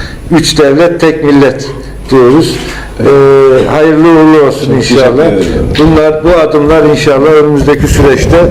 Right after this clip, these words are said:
Speaker 1: artarak devam eder. Bunu da temenni ediyoruz. Ee,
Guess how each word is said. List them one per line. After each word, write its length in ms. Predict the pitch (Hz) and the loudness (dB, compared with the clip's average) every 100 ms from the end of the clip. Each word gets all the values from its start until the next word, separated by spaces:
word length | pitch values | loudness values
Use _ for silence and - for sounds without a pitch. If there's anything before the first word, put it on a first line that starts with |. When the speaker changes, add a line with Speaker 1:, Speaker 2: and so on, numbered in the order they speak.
| 160 | 0
Speaker 1:
artarak 500 | 156 147 147 139 170 - - - - 135 | -2 -2 -2 0 -2 -4 -4 -4 -4 -2
devam 380 | 143 151 143 131 | 0 2 0 0
eder. 280 | 120 151 165 - | 0 0 0 0
Bunu 320 | 139 135 151 | 0 2 0
da 120 | 165 160 - - - - | 0 -2 -4 -4 -4 -2
temenni 420 | 151 151 147 151 | 0 0 0 2
ediyoruz. 640 | 147 139 131 127 139 - - - - - - - | 2 2 2 2 2 -2 -4 -6 -8 -8 -8 -8
Ee, 40 | - | -2